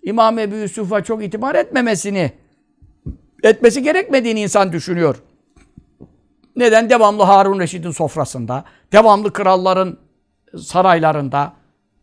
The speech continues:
bir alim düşünürseniz. Ama İmam Ebu Yusuf öyle mi alimdi? Sonra dedim ki diyor, "Cennette bir köşk gördüm." Dedim, "Bu köşk kimindir?" Efendimiz çok anlatırdı bunu.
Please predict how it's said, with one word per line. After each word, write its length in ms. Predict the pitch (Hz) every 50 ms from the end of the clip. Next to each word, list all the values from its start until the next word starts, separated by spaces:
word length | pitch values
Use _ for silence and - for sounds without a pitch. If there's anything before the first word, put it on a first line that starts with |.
| _ _ _ 214
bir 200 | 226 - 202 175
alim 340 | 170 160 151 156 160 131 - _ _ _
düşünürseniz. 720 | 175 143 160 185 175 170 143 - 123 110 107 98 - - _
Ama 220 | - 110 123 135 139
İmam 300 | 139 131 127 127 127 135
Ebu 180 | 139 127 131
Yusuf 200 | 135 127 - 156
öyle 240 | 151 135 135 160 202
mi 80 | - -
alimdi? 420 | 349 - 311 277 247 196 156 - _ _ _ _ _ _ _ _ _ _ _ _ _ _ _ _ _ _ _ _ _ _ _ _ _ _ _ _ _ _ _ _ _ _ _ _ _ _ _ _
Sonra 340 | - 175 202 233 254 233
dedim 280 | 233 240 233 277 285 247
ki 100 | 277 254
diyor, 220 | 233 233 208 180
"Cennette 520 | 147 190 202 208 214 214 - - 240 240 214
bir 80 | 226
köşk 280 | - - 262 262 - _
gördüm." 320 | - 202 190 165 156 127 - _ _ _ _
Dedim, 320 | - 156 170 220 220 214 220
"Bu 340 | 233 233 226 214 208 202 160
köşk 240 | - 226 220 - -
kimindir?" 420 | 240 240 269 285 269 208 208 208
Efendimiz 500 | - - - 156 175 202 208 180 226 208
çok 140 | - - 233
anlatırdı 520 | 233 214 190 175 156 - 160 73 69 - -
bunu. 140 | - -